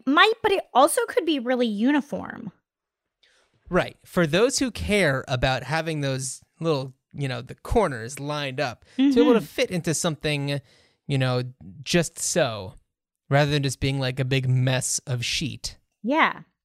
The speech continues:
Speaker 1: I also kinda like this because growing up, my mom would often buy, let's say, the same sheets that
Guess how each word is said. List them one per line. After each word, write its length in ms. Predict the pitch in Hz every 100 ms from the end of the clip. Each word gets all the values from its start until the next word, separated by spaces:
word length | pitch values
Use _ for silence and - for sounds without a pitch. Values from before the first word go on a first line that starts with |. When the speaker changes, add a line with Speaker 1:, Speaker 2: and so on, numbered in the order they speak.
| _ _ _ - -
Speaker 1:
I 100 | 349
also 280 | 320 - 554
kinda 200 | 415 320
like 220 | 262 233 -
this 200 | 226 -
because 760 | 226 - 220 208 202 196 - - _ _ _ _ _ _ _ -
growing 440 | 247 277 277 233
up, 380 | 247 185 - - _ _ _ _ _ _ _
my 300 | 220 226 220
mom 420 | 220 214 226 240 233
would 180 | 220 - -
often 720 | 190 196 226 208 208 202 - _ _ _ _ _ _ _ _ 202 -
buy, 520 | 185 190 208 208 214 _
let's 220 | 208 185 -
say, 240 | 196 185
the 140 | 170 185
same 420 | - 196 190 190
sheets 640 | - - 226 262 - - -
that 220 | 202